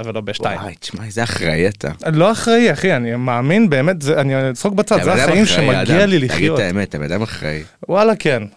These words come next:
Speaker 2: בן
Speaker 1: וואלה,
Speaker 2: אדם
Speaker 1: כן.
Speaker 2: אחראי.
Speaker 1: וואלה,
Speaker 2: אבל
Speaker 1: כן,
Speaker 2: מתחלק
Speaker 1: אחי.
Speaker 2: לשני סוגי אנשים, אחי.
Speaker 1: נו.
Speaker 2: אנשים שלא משנה מה הם עשו, מה הם יעשו, מה זה, יש בהם את הצד האחראי. יש בהם את הצד של ה-, "אני זוכר מה אני צריך לעשות בבוקר, ואני אקום לא משנה מה." אתה יודע מה? בעצם אולי לא.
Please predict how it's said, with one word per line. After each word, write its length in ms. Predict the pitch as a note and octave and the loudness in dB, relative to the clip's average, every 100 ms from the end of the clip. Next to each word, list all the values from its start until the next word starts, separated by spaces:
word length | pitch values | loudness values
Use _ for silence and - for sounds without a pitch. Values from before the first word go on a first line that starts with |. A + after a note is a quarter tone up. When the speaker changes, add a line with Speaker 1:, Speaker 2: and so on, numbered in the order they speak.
| _ - | _ -2
Speaker 2:
בן 60 | |
Speaker 1:
וואלה, 140 | D#3+ E3 | 0 0
Speaker 2:
אדם 100 | - | 0
Speaker 1:
כן. 160 | C3 | -2
Speaker 2:
אחראי. 160 | G#2 D2+ - | -2 -6 -6
Speaker 1:
וואלה, 220 | - D#3+ | -4 -2
Speaker 2:
אבל 200 | - C#3+ | 0 0
Speaker 1:
כן, 60 | |
Speaker 2:
מתחלק 340 | D3+ A#2+ A#2 C3 | 0 0 -2 -2
Speaker 1:
אחי. 160 | A#2+ | -2
Speaker 2:
לשני 220 | F#2+ - A2 | -4 -4 -6
סוגי 260 | - F2+ | -6 -4
אנשים, 320 | D2+ C2+ - | -4 -4 -4
אחי. 220 | C#2 - D2 - | -6 -6 -10 -8
Speaker 1:
נו. 140 | C#3+ A#2+ A#2+ _ _ _ - | -8 -6 -10 _ _ _ -4
Speaker 2:
אנשים 340 | G2 G2+ E3+ | -2 0 0
שלא 240 | D3 B2 C#3+ | 0 0 0
משנה 340 | C3+ A#2 A#2 | 0 -2 0
מה 140 | A2+ | 0
הם 120 | A2+ G2+ | 0 -2
עשו, 320 | F#2+ - G2 | -2 -2 0
מה 120 | F#2 | 0
הם 120 | F#2+ | -2
יעשו, 420 | E2+ D#2+ - F#2+ | -2 -4 -2 0
מה 140 | D#2+ D#2 | 0 -2
זה, 360 | F2 C3 D#3+ C#3+ | 0 0 0 -2
יש 120 | - | -2
בהם 120 | D3+ | -2
את 80 | A#2+ | -2
הצד 300 | G2+ - B2+ | -4 -2 -2
האחראי. 560 | A#2 F#2 - D#2+ F2 G#2 - - | -2 -4 -6 -2 0 0 -4 -10
יש 100 | G#2+ | -2
בהם 100 | A#2 | 0
את 60 | F#2+ | 0
הצד 300 | - A2 A2 | 0 0 0
של 200 | A2+ F2+ | -4 -2
ה-, 260 | D#2+ D#2+ E2 _ - - _ _ - _ _ _ | -4 -4 -8 _ -20 -20 _ _ -20 _ _ _
"אני 180 | F#2+ G2 | -2 0
זוכר 320 | F#2+ F#2+ A2 | 0 -2 -2
מה 120 | G2 F#2+ | 0 -2
אני 100 | F2+ | -4
צריך 140 | - | -10
לעשות 200 | F2+ F2+ | -10 -2
בבוקר, 420 | E2+ G#2 - F#3 B2 | 0 2 0 0 0
ואני 240 | G2 B2+ | 0 -2
אקום 420 | B2+ E3+ E3+ D#3 | -2 2 4 4
לא 140 | D#3 E3 | 4 2
משנה 340 | E3 C#3 F#2 | 0 -2 -2
מה." 140 | E2+ D2+ - _ _ _ | -4 -8 -14 _ _ _
אתה 60 | |
יודע 140 | - G#3 | -2 0
מה? 100 | C4 | 2
בעצם 340 | D#3 D#3+ A3 | 4 2 2
אולי 240 | D3 C#3+ C3+ | 2 4 4
לא. 160 | C3+ | 4